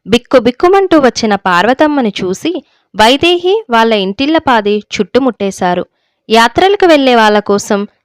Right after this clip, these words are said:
చేసిన పిండి వంటల్ని వాళ్ళకి అప్పగించేసి "హమ్మయ్యా" అనుకుంది పార్వతమ్మ. కిందటిసారి వాళ్ళందరికీ తనే పెట్టాలని మూత తీస్తున్నప్పుడు తన చుట్టూ నిల్చొని చూస్తున్న కుక్కలకు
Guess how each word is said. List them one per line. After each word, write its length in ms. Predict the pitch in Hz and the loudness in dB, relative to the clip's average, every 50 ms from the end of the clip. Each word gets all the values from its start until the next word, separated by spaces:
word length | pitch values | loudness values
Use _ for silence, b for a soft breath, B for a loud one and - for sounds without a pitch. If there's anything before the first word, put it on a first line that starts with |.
| _ - 262 | _ 0 2
చేసిన 300 | 247 269 262 - 349 320 | 2 2 2 0 -2 -2
పిండి 320 | 262 - 208 196 202 233 | -2 -2 -2 -2 0 0
వంటల్ని 540 | 247 269 269 254 277 269 277 302 349 339 277 _ _ _ _ _ - | 0 0 0 0 -2 -2 0 0 -2 -4 -6 _ _ _ _ _ 0
వాళ్ళకి 380 | 214 220 226 220 220 - - | 2 2 4 2 0 -2 -2
అప్పగించేసి 920 | 175 - 175 - - 214 220 247 254 240 - 247 254 247 - 330 320 254 - _ _ _ | -4 -2 -4 -2 -2 -4 -2 -2 -4 -2 0 -2 -2 -2 -2 -4 -4 -4 -6 _ _ _
"హమ్మయ్యా" 720 | _ - 226 214 208 202 185 175 180 190 214 240 226 202 _ _ _ | _ -4 -2 -2 0 0 0 0 2 2 2 0 0 -2 _ _ _
అనుకుంది 420 | - 220 220 202 - 190 190 220 320 | -6 -6 -4 -2 -2 -2 -2 -2 -2
పార్వతమ్మ. 680 | - - 302 247 208 190 180 175 180 175 175 170 170 - _ _ _ _ _ _ _ _ _ _ _ | -2 0 0 0 0 -2 -4 -4 -4 -6 -6 -6 -8 -8 _ _ _ _ _ _ _ _ _ _ _
కిందటిసారి 800 | - 302 311 339 392 415 440 427 - 349 302 269 233 214 214 - - - | -2 0 0 2 2 2 2 2 2 2 2 2 2 2 0 -2 -4 -2
వాళ్ళందరికీ 760 | 208 208 214 208 208 220 247 302 339 339 - - 240 233 233 | 0 0 0 0 -2 0 0 0 0 0 -2 -4 -4 -4 -6
తనే 440 | - _ - 214 190 180 214 262 320 | -6 _ -4 -2 0 0 0 -2 0
పెట్టాలని 680 | 320 302 247 _ - 226 226 226 233 247 311 359 302 - _ _ _ _ _ - | -2 -2 -4 _ -2 -2 -2 -2 -4 -4 -4 -6 -6 -8 _ _ _ _ _ 0
మూత 180 | 233 285 330 - | 0 2 2 2
తీస్తున్నప్పుడు 880 | 427 403 - 302 277 - - - 262 247 233 214 - - 196 196 196 202 _ _ _ _ _ _ - 247 | 0 0 0 -2 -4 -4 -2 -2 -2 0 -2 -4 -4 -2 -4 -2 -4 -4 _ _ _ _ _ _ -2 -2
తన 80 | 247 247 | 0 0
చుట్టూ 420 | 233 - - 226 202 - - 330 | 0 0 -2 -2 -2 -2 -2 0
నిల్చొని 480 | 359 349 320 285 262 - 269 247 240 226 - 233 | 0 0 0 -2 -2 -2 -2 -2 -2 -4 -4 -4
చూస్తున్న 340 | 220 208 - - 208 196 190 | -6 -6 -4 -6 -6 -6 -6
కుక్కలకు 680 | 185 - 202 190 - - 277 302 269 - - 254 311 | -6 -6 -8 -6 -2 -2 0 0 0 0 0 0 0